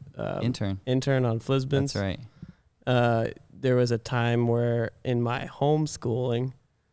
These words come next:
Speaker 1: <clears throat> you were giving me technical film class.
Speaker 2: That's right.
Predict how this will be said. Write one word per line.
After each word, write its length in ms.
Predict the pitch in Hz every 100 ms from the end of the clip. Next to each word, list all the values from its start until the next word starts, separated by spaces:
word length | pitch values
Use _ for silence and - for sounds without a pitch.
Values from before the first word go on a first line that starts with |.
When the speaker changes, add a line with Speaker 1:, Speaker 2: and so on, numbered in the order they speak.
| _ _ _ _
Speaker 1:
<clears throat> 280 | 277 220 143 - _ _ - -
you 340 | 127 156 156
were 600 | 147 - 127 123 120 117 - _ _ _ _ _ _ _
giving 340 | 135 127 127
me 340 | 120 117 110 - _ _ _ _ -
technical 480 | - 127 117 110 107
film 460 | - 110 107 127 - -
class. 520 | 117 104 - - -
Speaker 2:
That's 240 | 117 113 113
right. 260 | 117 -